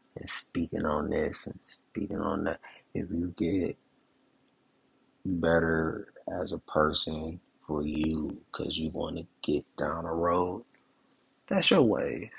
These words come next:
If you saying where you working at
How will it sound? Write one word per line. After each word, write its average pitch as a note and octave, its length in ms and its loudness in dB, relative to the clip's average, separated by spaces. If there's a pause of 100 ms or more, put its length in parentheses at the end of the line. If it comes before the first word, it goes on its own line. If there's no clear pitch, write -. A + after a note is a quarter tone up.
If F#2+ 200 0
you A#2 120 4
saying G#2+ 640 0 (4000)
where A2+ 180 4
you E2 200 4
working E2 400 4
at D#2 260 0